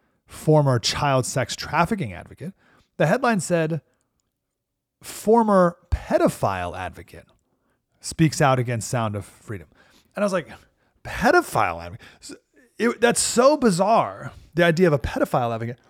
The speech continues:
My brain didn't compute it.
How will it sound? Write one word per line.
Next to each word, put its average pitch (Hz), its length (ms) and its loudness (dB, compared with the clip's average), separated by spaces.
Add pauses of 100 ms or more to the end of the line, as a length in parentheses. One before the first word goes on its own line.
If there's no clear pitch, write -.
(160)
My 160 140 2
brain 190 760 0 (160)
didn't 190 600 0 (920)
compute 302 420 2
it. 110 180 -6